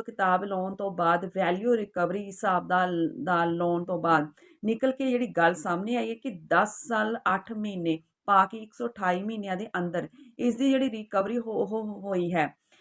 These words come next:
ਜੋ ਕਿ ਇਸ ਦਾ ਜਿਹੜਾ ਨਿਸ਼ਚਿਤ ਸਮਾਂ ਹੈ, ਪੰਦਰਾਂ ਸਾਲ ਬਹਾਲ ਕੀਤਾ ਗਿਆ ਹੈ, ਜੋ ਕਿ ਇੱਕ ਪੈਨਸ਼ਨਰ ਦੇ ਲਈ ਵਿੱਤੀ ਨੁਕਸਾਨ ਦਾ ਕਾਰਨ ਬਣਿਆ ਹੈ।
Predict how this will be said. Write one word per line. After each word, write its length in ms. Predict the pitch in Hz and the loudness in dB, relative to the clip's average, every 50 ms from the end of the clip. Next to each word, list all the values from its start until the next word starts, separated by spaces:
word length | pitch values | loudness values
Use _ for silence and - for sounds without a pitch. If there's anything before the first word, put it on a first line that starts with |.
| _ _ _ - - 196 | _ _ _ -18 -12 -2
ਜੋ 220 | 180 233 247 254 | 8 12 12 12
ਕਿ 140 | 247 247 285 294 | 12 8 0 0
ਇਸ 220 | - 226 220 208 | 0 -2 -2 0
ਦਾ 160 | 214 247 247 233 | 4 6 6 6
ਜਿਹੜਾ 240 | 226 226 220 240 | 6 4 4 4
ਨਿਸ਼ਚਿਤ 460 | 233 220 208 196 190 - - 269 269 262 | 2 2 0 -6 -6 -6 -2 -2 -2 -2
ਸਮਾਂ 360 | - - 185 175 185 214 226 | -2 -2 -2 -2 -2 0 0
ਹੈ, 80 | 247 262 | -2 -2
ਪੰਦਰਾਂ 400 | - - 170 165 165 180 202 214 | -2 -2 -2 -2 0 0 -2 -2
ਸਾਲ 280 | 214 - 202 190 190 196 | -2 -2 -2 -2 -2 -2
ਬਹਾਲ 340 | 202 190 190 190 170 160 156 | -4 -6 -4 0 0 0 -2
ਕੀਤਾ 340 | 156 175 - - 190 196 | -4 -8 -12 -6 -6 -6
ਗਿਆ 200 | 196 208 214 220 | -4 -2 -4 -4
ਹੈ, 180 | 220 226 240 254 | 0 0 0 0
ਜੋ 260 | 226 180 190 196 190 196 | 0 -2 -4 -4 -4 -4
ਕਿ 120 | 190 - - - | -8 -10 -10 -8
ਇੱਕ 200 | 233 233 - 269 | -10 -10 -10 -12
ਪੈਨਸ਼ਨਰ 560 | - - 226 208 214 220 214 - 247 254 247 | -10 -2 0 2 2 2 0 -4 -4 -4 -2
ਦੇ 120 | 226 226 214 | -2 -2 -4
ਲਈ 160 | 202 190 202 | -4 -4 -6
ਵਿੱਤੀ 280 | 190 202 220 233 285 277 | -8 -10 -10 -4 0 0
ਨੁਕਸਾਨ 460 | 254 233 226 - - 190 185 175 175 | 0 0 0 -6 -6 -4 -2 -2 -2
ਦਾ 100 | 180 214 | -2 -4
ਕਾਰਨ 380 | 214 - 190 175 180 185 214 214 190 170 | -4 0 0 0 0 0 -4 -6 -8 -6
ਬਣਿਆ 280 | 185 175 165 160 160 | -4 -2 0 0 0
ਹੈ। 220 | 160 160 156 151 | 0 -2 -4 -4